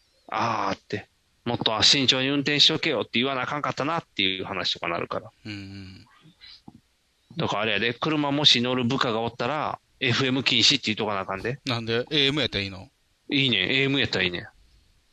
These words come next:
Speaker 2: 短波は？
Speaker 1: これは、ん？
Speaker 2: 短波は？
Speaker 1: 短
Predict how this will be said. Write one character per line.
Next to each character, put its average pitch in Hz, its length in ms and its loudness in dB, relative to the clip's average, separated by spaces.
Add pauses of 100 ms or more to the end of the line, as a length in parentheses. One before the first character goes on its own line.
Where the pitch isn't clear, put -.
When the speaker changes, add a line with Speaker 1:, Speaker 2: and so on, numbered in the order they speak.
(180)
Speaker 2:
短 190 200 0
波 95 160 -4
は？ 98 80 -10
Speaker 1:
こ 135 100 0
れ 127 80 2
は、 123 340 0 (280)
ん？ 226 180 0 (140)
Speaker 2:
短 147 180 0
波 98 140 -4
は？ - 180 -10 (720)
Speaker 1:
短 262 260 2